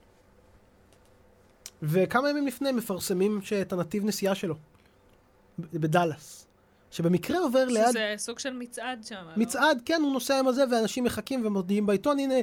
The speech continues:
Speaker 1: פה הוא יעבור בשעות האלה."
Speaker 2: בואו לנפנף
Speaker 1: בואו
Speaker 2: לשלום.
Speaker 1: לנפנף לשלום, ובמקרה זה עובר לא רחוק מהמקום שבו לי עובד, ולי יודע על זה. ופתאום יום חמישי, העשרים ואחד בנובמבר, יום לפני,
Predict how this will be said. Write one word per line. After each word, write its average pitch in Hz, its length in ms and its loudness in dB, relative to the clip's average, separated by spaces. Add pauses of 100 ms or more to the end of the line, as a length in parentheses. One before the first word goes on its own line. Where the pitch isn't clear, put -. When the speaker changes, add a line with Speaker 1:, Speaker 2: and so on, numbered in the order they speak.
(260)
Speaker 1:
פה 247 100 4
הוא 240 140 4
יעבור 220 520 2
בשעות 214 380 -2
האלה." 269 360 2 (180)
Speaker 2:
בואו 208 180 -8
לנפנף 208 560 -14
Speaker 1:
בואו 226 180 6
Speaker 2:
לשלום. 247 160 4 (220)
Speaker 1:
לנפנף 247 200 -2
לשלום, 233 540 4
ובמקרה 196 420 2
זה 202 100 2
עובר 190 340 0 (360)
לא 214 180 2
רחוק - 540 -4 (380)
מהמקום 180 460 0
שבו 175 240 0
לי 175 100 2
עובד, 170 340 2 (100)
ולי 160 180 -6
יודע 165 340 -2
על 254 160 0
זה. 240 140 -4 (560)
ופתאום 226 420 4
יום 240 140 4
חמישי, 185 540 -4
העשרים 208 380 -2
ואחד 196 260 0
בנובמבר, 156 480 -2 (200)
יום 165 120 0
לפני, 226 400 0